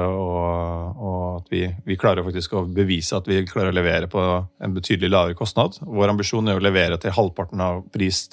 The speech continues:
av nye systemer. Eh, det er ambisiøst, men vi ser at det er en mulighet hvis man, man bygger god skala rundt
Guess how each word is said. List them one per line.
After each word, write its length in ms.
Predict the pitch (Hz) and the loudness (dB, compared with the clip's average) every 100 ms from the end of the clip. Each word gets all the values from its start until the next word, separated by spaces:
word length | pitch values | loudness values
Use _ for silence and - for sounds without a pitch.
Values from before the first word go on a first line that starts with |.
| - | 0
av 160 | 92 92 | 2 4
nye 240 | 104 85 | 2 2
systemer. 440 | - - 90 104 254 - - - - _ _ 143 | -2 -2 0 2 0 -8 -20 -20 -20 _ _ -4
Eh, 260 | 113 101 | 0 2
det 100 | 98 110 | 4 4
er 20 | |
ambisiøst, 540 | 107 107 175 240 - | 4 2 0 0 -2
men 320 | 127 117 110 110 | 0 2 2 2
vi 100 | 107 | 2
ser 180 | 117 104 | 4 2
at 40 | |
det 100 | 107 | 2
er 20 | |
en 80 | 107 | 4
mulighet 240 | 98 85 87 | 2 0 -4
hvis 140 | - | -2
man, 220 | 98 95 98 | 0 0 0
man 160 | 92 | 0
bygger 320 | 101 87 92 | 0 0 0
god 160 | 90 87 | -2 -2
skala 320 | - 87 85 | 0 2 2
rundt 160 | 87 | -2